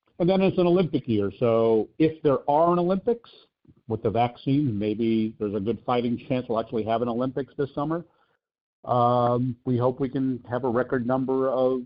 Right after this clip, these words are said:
out Olympians, um, that may have been changed by the pandemic and rules on eligibility. So some of the, you know, like, uh, Robbie Manson, the New Zealand roller,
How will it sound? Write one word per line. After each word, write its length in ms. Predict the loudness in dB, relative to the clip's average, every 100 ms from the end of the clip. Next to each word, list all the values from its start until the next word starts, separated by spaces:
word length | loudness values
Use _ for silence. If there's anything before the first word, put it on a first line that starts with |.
| -12 _ -4
out 160 | 0 2
Olympians, 540 | 2 2 -2 -8 -10 -20 _ _ _ -12
um, 540 | -6 -4 -4 -6 -8 -12 _ _ _ _ _ _ -16
that 140 | -10
may 180 | -2 0
have 140 | 2
been 140 | 2 0
changed 340 | 0 0 2
by 100 | 2
the 120 | 0
pandemic 600 | 0 0 2 0 0 -2
and 120 | -2 -2
rules 360 | 2 2 2
on 140 | 0 0
eligibility. 720 | 0 -2 0 0 2 2 0 -2
So 120 | -4
some 160 | -2 -2
of 60 | 0
the, 220 | 0 -2 _ _ -20 _ _
you 80 | 2
know, 160 | 4 4
like, 200 | 2 0
uh, 80 | 2
Robbie 360 | 4 4 4
Manson, 480 | 2 0 -2 -2 -2
the 80 | 0
New 180 | -2 -2
Zealand 420 | -2 -2 -2 2
roller, 320 | 2 2 0